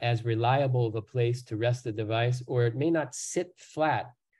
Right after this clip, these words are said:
and the arm is not coming out by the ear like you want. So to me, it's limiting if you try to go exactly where, where the guides tell you.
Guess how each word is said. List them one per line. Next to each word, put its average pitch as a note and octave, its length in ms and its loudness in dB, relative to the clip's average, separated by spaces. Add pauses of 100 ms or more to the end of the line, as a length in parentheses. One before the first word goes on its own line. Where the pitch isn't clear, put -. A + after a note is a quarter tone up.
(380)
and B2+ 160 4
the B2+ 140 6
arm D3+ 340 2
is B2+ 140 0
not C3+ 240 -4
coming C3 260 0
out C3 260 0
by A#2+ 140 2
the A2+ 240 -2
ear C#3 180 0
like B2 220 2
you A#2 100 -2
want. B2 380 2
So B2 320 2 (360)
to C#3+ 100 -2
me, F3 360 2
it's B2+ 300 -2 (120)
limiting C#3 680 0 (260)
if B2+ 140 -2 (240)
you C3 100 -2
try D3 240 0
to D#3 80 0
go D3 140 0
exactly C3 480 0
where, B2+ 300 2
where B2 280 -2
the A2+ 320 -4
guides C3+ 420 0
tell C3 280 0
you. G#2 440 -4